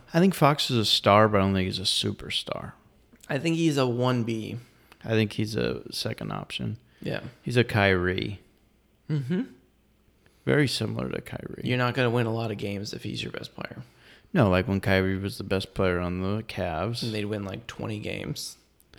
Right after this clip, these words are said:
Speaker 1: Yeah, I think that's gonna be very similar to the Kings until they can find another horse for him to run with.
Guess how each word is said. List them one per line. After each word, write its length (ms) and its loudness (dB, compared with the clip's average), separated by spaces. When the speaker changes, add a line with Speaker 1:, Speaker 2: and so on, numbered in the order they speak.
Speaker 1:
Yeah, 180 -4
I 40 -4
think 180 -4
that's 180 -4
gonna 180 -8
be 120 -6
very 240 -4
similar 480 -8
to 140 -10
the 120 -12
Kings 400 -8
until 240 -6
they 140 -4
can 180 -10
find 340 -6
another 300 -4
horse 260 -2
for 240 -2
him 120 0
to 80 -2
run 340 2
with. 140 0